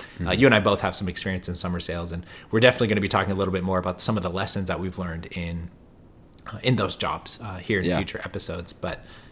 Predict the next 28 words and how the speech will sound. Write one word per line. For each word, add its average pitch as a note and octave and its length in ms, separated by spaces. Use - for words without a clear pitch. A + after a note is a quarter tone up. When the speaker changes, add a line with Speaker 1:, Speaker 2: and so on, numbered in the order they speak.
Speaker 2:
yeah, G#2+ 120
go A2 100
ahead. G#2 180
Speaker 1:
One, C3 220
one B2 240
more C#3+ 160
little, A#2 260
like, F#2 280
I E2+ 60
feel G#2+ 160
like - 260
money F#2+ 360
story F#2 400
that E2+ 120
I D#2+ 180
feel - 200
like D#2+ 220
I G2 140
grew A#2+ 200
up G#2+ 120
with, A2 180
and F2+ 80
I E2+ 60
feel - 180
like F#2 180
a F#2 80
lot D#2+ 520
of E2 100